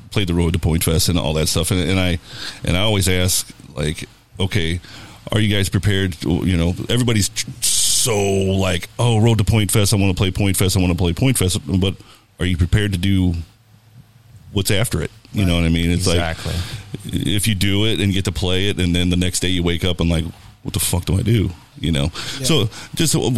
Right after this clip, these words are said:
Speaker 1: wanted to get maybe some ad-, advice from you guys going through everything and now going on tour. And we were just talking about now that you guys are, are a touring band, you're kind of like the newbie in, in a way, the newbies now. It's the, it's the beginning of the next level.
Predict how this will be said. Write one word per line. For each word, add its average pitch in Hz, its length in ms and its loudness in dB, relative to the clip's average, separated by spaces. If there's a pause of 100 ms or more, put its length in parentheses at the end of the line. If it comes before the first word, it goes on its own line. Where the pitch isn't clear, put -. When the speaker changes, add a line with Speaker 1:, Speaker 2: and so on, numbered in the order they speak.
(120)
Speaker 1:
wanted 143 220 4
to 127 40 0
get 117 260 0
maybe 113 280 2
some 110 260 2
ad-, 92 240 -2
advice 87 480 0
from 90 160 2
you 85 100 2
guys 87 260 0
going 113 420 0
through 98 500 2
everything 92 380 2
and 85 80 2
now 90 160 2
going 87 300 2
on 90 100 0
tour. 127 420 4 (320)
And - 140 0
we 104 100 4
were 92 80 4
just 90 240 0
talking 90 260 2
about 85 300 0
now 92 300 2
that 92 200 -2
you 92 60 0 (100)
guys 85 160 0
are, 71 320 0 (140)
are 73 160 0
a 90 60 0
touring 120 440 2
band, 80 440 0 (720)
you're 104 180 0
kind 104 240 0
of 95 320 -2 (140)
like 85 340 -4
the - 220 -2
newbie 98 420 0
in, 101 160 0
in 98 160 0
a 95 40 2
way, 92 260 0
the 98 80 2
newbies 107 340 2
now. 82 160 2
It's - 160 0
the, - 100 -2
it's 87 220 0
the - 80 -4
beginning 90 380 0
of 87 100 0
the 87 80 0
next 87 260 0
level. 90 480 0